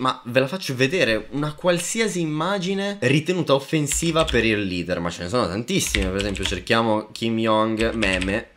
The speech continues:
Te, prendiamo questa che figurati si va a toccare la morte del leader, sarebbe proprio punitissimo, ok? Mettiamo caso che io sia un cittadino, entro in possesso di questa immagine, già molto difficile perché come abbiamo visto loro non hanno internet ma hanno intranet, un intranet loro, quindi loro non potrebbero accedere a questa immagine, ma facciamo finta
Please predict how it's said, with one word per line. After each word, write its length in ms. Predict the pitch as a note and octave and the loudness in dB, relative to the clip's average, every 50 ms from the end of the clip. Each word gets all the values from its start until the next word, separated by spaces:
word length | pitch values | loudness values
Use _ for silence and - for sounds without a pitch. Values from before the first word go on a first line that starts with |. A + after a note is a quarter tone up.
| _ _ _ _ | _ _ _ _
Te, 220 | - A2 F2 F2 - - | 0 0 0 0 -2 -2
prendiamo 420 | - A2 A#2+ C3 C#3+ C#3+ C#3+ B2+ | 0 0 2 2 4 4 2 2
questa 460 | - C3 C3 C3+ D3 D3 - - B2 | 4 4 6 6 4 2 2 0 0
che 140 | A2+ - A2 | 0 0 -2
figurati 600 | G#2 - A#2 G#2+ G#2 A2+ A#2+ A#2+ A2+ A2 - G#2 | 0 -2 -4 -2 0 2 2 2 0 -2 -4 -6
si 140 | G#2 - G#2+ | -6 -2 0
va 120 | G2+ G#2 | 2 2
a 60 | G#2 | 0
toccare 360 | G2+ - F#2+ - - A2+ G#2 G2+ | 0 -2 -8 -4 -2 0 2 2
la 100 | G2+ G2 | 2 2
morte 420 | G2 G2 G#2 A2 G#2+ G2 - G#2+ | 0 0 0 0 0 -2 -4 -4
del 180 | G2 G2 F#2+ F#2+ | -2 -2 -2 0
leader, 360 | F#2 G2+ A2+ A2+ G#2 F#2+ F#2+ | 0 0 0 0 0 -2 -4
sarebbe 300 | F2+ - G2 F#2+ F2 F#2+ | -4 -4 -4 -4 -4 -4
proprio 340 | F#2 G#2 G2+ - A2 G#2 F#2+ - | -4 -6 -4 -2 0 -2 0 0
punitissimo, 840 | - C3+ D#3 D3 C3 B2+ A2+ - - F#2 F2 - - - G2 G2 G#2+ | 2 2 4 4 4 2 0 -2 -6 -8 -6 -6 -4 -4 -2 -2 -2
ok? 320 | A2 - - G2+ F2 F#2 G#2 | -2 0 0 2 2 2 2
Mettiamo 340 | C3+ E3+ E3+ - A#3+ G3 D3 | 0 0 2 2 4 4 4
caso 300 | C3 D#3 C3 A2+ A2 G#2 | 2 2 0 0 -2 -2
che 80 | A#2+ | -2
io 160 | B2 A#2+ A2 | -2 0 -2
sia 240 | G2+ - - C#3+ A#2+ | -2 -2 0 0 0
un 80 | G2+ G2 | 0 -2
cittadino, 840 | - - A2+ G#2+ - E3+ F3 C#3 A2 G2 F#2+ F#2+ G2+ A2+ C3 - | -2 -4 -4 -2 0 0 2 2 0 0 0 0 2 0 0 2
entro 300 | D#3 D#3+ D3+ D3 C#3+ C#3 | 2 2 2 2 2 0
in 100 | B2+ A#2 | 0 0
possesso 500 | A2 C#3+ D#3+ D3+ - - A#2+ G#2+ - - | 0 -2 -4 -2 0 0 0 0 0 -2
di 120 | A2 A2 G2+ | -2 -2 -2
questa 260 | G#2 G2 - - G2+ | -2 -4 -4 -4 -4
immagine, 540 | F#2+ F#2 F2+ F2+ F2 F2 E2+ F2+ F#2 F2+ F2 | -4 -2 -2 -2 -2 -2 -4 -4 -4 -4 -2
già 160 | E2 A2 A#2 | -2 0 0
molto 280 | B2 A2 G2+ F#2+ F#2+ | 0 0 -2 -2 -2
difficile 520 | G2 F#2+ F#2+ F#2+ - A#2+ A2+ - B2+ A2+ G2+ | -4 -4 -4 -6 -6 -6 -4 -2 -2 -2 -2
perché 240 | F#2+ F#2+ F#2 G2 F2+ | -2 -4 -4 -4 -4
come 160 | - G#2 G2+ | -2 -2 0
abbiamo 200 | G2+ G2+ G2 G2 | 0 0 0 0
visto 300 | G2 A2 G#2+ - - G2 | -2 -4 -4 -4 -4 0
loro 220 | F#2 G2+ G#2 G#2 | 0 2 2 2
non 160 | G2+ F#2+ G2 | 0 0 0
hanno 280 | G#2+ A2 A2 G2+ G2 F#2+ | 0 0 0 -2 -2 -2
internet 680 | G2+ A2+ A#2+ A2+ A2+ - A#2+ A#2 A2+ A2 A2 - - G2+ | -2 -2 -4 -2 -2 -2 -2 0 -2 -2 -4 -4 -4 -2
ma 180 | F#2+ G2 G2 | 0 2 2
hanno 320 | G#2 G#2 G#2 G#2 G#2 G2+ - | 0 0 -2 -4 -4 -4 -4
intranet, 840 | - C#3+ C3 A#2 G#2 G2+ G#2+ G2 F#2+ F#2+ F#2 F2+ F2 E2+ - - - | -2 -2 0 -2 -2 -2 -2 -2 -2 -2 -2 -4 -6 -8 -8 -8 -6
un 200 | F2+ F#2 F#2+ F#2+ | -6 -4 -4 -2
intranet 640 | G2+ G#2 A2 G#2 - G#2 G2+ G2 F#2+ F#2+ F#2+ - - | -2 -2 -2 -2 -2 -2 0 -2 -2 -4 -4 -4 -4
loro, 360 | F#2+ G2 F#2+ F#2 F2 F2+ F2 - | -2 0 0 0 -2 -2 -4 -2
quindi 220 | - B2+ C3 B2+ | 0 0 2 4
loro 220 | A#2 A#2 B2 B2+ | 4 4 4 4
non 120 | A#2+ A#2 A2 | 4 2 2
potrebbero 440 | G2+ A2 A2 A2+ A2+ A#2 A#2 A2 A2+ | 0 0 2 2 2 4 4 2 2
accedere 340 | A2 - - G#2+ G2 F#2 | 2 2 0 0 2 0
a 40 | F#2+ | 0
questa 240 | F#2 G2+ - - G#2 | -2 -4 -6 -4 -4
immagine, 380 | G2 G2 F#2+ F#2+ F#2+ A2+ A#2+ C#3+ | -2 -2 -2 -2 -2 -2 -2 0
ma 260 | F#3 G3+ E3+ A2 - | 2 4 2 2 2
facciamo 360 | - C#3+ D3 - - E3+ F#3 | -2 -4 -2 0 0 0 -2
finta 640 | G#3+ G#3+ - D3+ C3 A#2+ A#2 A2+ C3+ C3+ C#3 C3+ - | -2 -2 -2 -2 -2 -2 0 0 2 2 2 0 -4